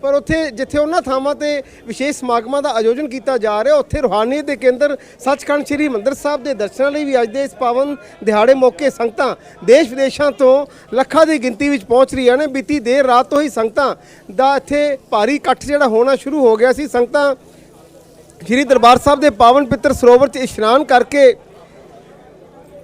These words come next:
ਪੰਜ-ਪੰਜ, ਚਾਰ-ਚਾਰ ਘੰਟੇ ਕਤਾਰਾਂ ਵਿੱਚ ਖੜ੍ਹੇ ਹੋ ਕੇ ਸੱਚਖੰਡ ਸ੍ਰੀ ਹਰਿਮੰਦਰ ਸਾਹਿਬ ਵਿਖੇ ਨਤਮਸਤਕ ਹੋ ਰਹੀਆਂ ਨੇ, ਸਰਬੱਤ ਦੇ ਭਲੇ ਦੀ ਅਰਦਾਸ ਕਰ ਰਹੀਆਂ ਔਰ ਖਾਸ ਕਰ ਦੇਸ਼ ਦਾ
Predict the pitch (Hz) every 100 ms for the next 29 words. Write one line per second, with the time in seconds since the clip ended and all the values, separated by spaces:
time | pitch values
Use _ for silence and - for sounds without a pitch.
0 | - - - 254 277 302 294 247 233 285
1 | 294 285 214 277 233 240 240 277 285 -
2 | 254 302 254 240 311 - 254 247 285 269
3 | 269 269 247 208 262 269 277 240 277 277
4 | 226 - 233 - 294 - 233 262 277 277
5 | 269 247 220 262 277 - 240 240 247 277
6 | - - 208 185 233 277 269 277 359 330
7 | 220 262 - 277 220 240 277 269